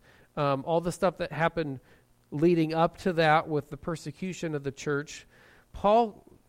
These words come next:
gave three different witnesses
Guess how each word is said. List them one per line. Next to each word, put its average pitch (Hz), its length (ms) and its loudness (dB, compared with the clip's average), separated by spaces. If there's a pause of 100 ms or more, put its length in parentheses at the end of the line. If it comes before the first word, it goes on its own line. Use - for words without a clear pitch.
(300)
gave 180 280 2
three 233 480 -2
different 202 720 0
witnesses 156 920 -2